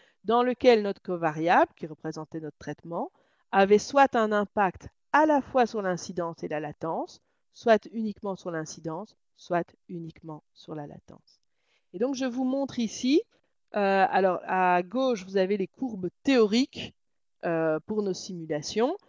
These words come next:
et à droite, vous avez un exemple des courbes de survie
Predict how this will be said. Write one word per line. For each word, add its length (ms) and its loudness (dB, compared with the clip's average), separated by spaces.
et 180 2
à 140 4
droite, 380 4
vous 220 -4
avez 240 2
un 200 0
exemple 640 -2
des 180 -6
courbes 400 -8
de 100 -16
survie 440 -8